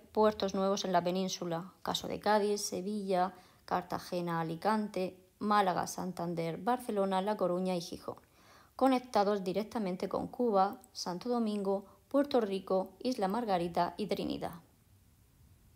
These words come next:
En mil setecientos setenta y cuatro se permitió el comercio intercolonial y en mil setecientos setenta y ocho se publicó el Reglamento de Aranceles Reales para el Comercio Libre en España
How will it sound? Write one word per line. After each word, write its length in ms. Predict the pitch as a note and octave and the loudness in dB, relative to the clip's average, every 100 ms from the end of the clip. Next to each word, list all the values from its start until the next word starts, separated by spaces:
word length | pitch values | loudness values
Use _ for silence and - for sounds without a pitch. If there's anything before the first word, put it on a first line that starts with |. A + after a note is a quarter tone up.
| - - - - | -20 -20 -14 -2
En 180 | A3 A3 | 2 2
mil 120 | C4 | 2
setecientos 640 | D4 D#4 - A3 A3 B3+ | -2 -6 -4 -2 0 0
setenta 340 | G3+ F#3+ F#3 | -2 -4 -4
y 60 | F#3 | -4
cuatro 460 | F#3+ G3+ A3 B3 D#4+ | -2 -2 -2 -4 -4
se 200 | - G3+ | -6 -4
permitió 420 | F#3+ F#3+ F3+ A3 | -2 -4 -2 -2
el 100 | A3+ | -2
comercio 500 | A3 G3 G3 - A3 - | -2 -4 -4 -4 -4 -4
intercolonial 1000 | G3+ F#3+ F#3+ F3 F#3+ F3+ F3+ G3+ F#3 - - - - - - - - | -6 -4 -4 -4 -4 -2 -2 -2 -4 -6 -18 -20 -20 -20 -20 -14 -4
y 100 | G#3 | 0
en 100 | G#3 | 2
mil 100 | A#3 | 2
setecientos 560 | A#3+ G3+ G3 F#3 F#3+ | 0 -2 -4 -6 -4
setenta 360 | G3 A3+ B3 A3+ | -4 -2 0 0
y 80 | G#3+ | 0
ocho 300 | G#3 G#3+ G#3+ | -2 -4 -2
se 140 | - | 0
publicó 560 | G#3+ B3+ A3 G#3+ G#3 - | 2 2 2 0 -2 -2
el 140 | G#3 G3 | -2 0
Reglamento 600 | G3 F#3+ G3 A3+ G#3+ G3 | 0 2 0 0 0 0
de 80 | |
Aranceles 640 | F#3 F3 F3 F#3+ F3+ F3 F#3+ | 0 0 -2 -2 -2 -4 -4
Reales 560 | A#3 A#3+ A3 A3 A3 - - - - | 0 2 2 0 -4 -12 -20 -20 -4
para 160 | - C4 | 2 4
el 100 | B3+ | 4
Comercio 440 | A3+ G3+ F#3+ G3+ | 2 0 0 -2
Libre 420 | F#3+ G3 F#3 F#3+ - | -2 0 0 -2 -2
en 180 | G3+ F#3 | -4 -2
España 640 | F3 - F#3 F3+ F3+ | -4 -4 -2 0 -2